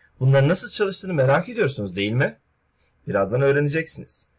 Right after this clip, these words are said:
Bir animasyon yapmadan önce ya da bir programı kullanmadan önce bu programın arayüz dediğimiz bu alanı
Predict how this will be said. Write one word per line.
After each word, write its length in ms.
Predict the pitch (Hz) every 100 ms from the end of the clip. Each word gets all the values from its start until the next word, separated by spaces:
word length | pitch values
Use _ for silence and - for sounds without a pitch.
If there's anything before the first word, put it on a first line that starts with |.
| _ _ _ -
Bir 300 | 120 277 -
animasyon 540 | 180 160 147 - 113 117
yapmadan 420 | 170 131 98 90
önce 400 | 90 87 92 - -
ya 100 | 120
da 120 | 139
bir 120 | 196
programı 640 | - 185 170 139 120 107 131 _
kullanmadan 640 | - 101 101 151 226 208
önce 340 | 127 104 98 - _ _
bu 80 | -
programın 600 | - 311 175 117 104 - _ _
arayüz 460 | 131 135 226 254 180
dediğimiz 520 | 127 107 101 127 - _ -
bu 120 | 214
alanı 420 | 214 127 95 123